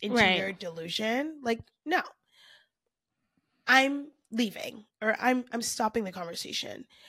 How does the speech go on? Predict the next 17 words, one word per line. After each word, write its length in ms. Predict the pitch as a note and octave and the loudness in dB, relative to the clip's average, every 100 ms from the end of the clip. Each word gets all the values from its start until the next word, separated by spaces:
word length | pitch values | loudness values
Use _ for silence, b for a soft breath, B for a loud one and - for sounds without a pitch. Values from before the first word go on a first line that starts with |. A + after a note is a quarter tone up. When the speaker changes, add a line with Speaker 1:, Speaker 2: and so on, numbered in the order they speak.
| B | B
Speaker 1:
But 200 | - B3 | 2 2
you 160 | A3 A#3 | 2 0
have 260 | A#3 A#3+ - | 0 -2 -4
to 100 | - | -6
kind 260 | C4 B3 | 0 4
of 220 | A3+ - - b b b b - | 2 2 -12 b b b b -2
learn 280 | G#3+ A3+ | 2 4
that 200 | G#3+ F#3+ | 4 2
balance, 440 | F#3 F#3 A3 F#3 - | 0 0 0 -2 -6
because 500 | - G3+ G3+ F#3+ - _ _ _ _ | -8 -6 -4 -6 -10 _ _ _ _
you 120 | A#3 C#4+ | -2 0
could 140 | - | 0
definitely 280 | C#4 C#4 C4 | 0 0 0
spiral 380 | - A3 A#3+ A3+ | 0 4 4 6
in 80 | |
both 200 | G3+ G3 | 4 0
ways, 420 | - G2 - - | -2 -6 -6 -14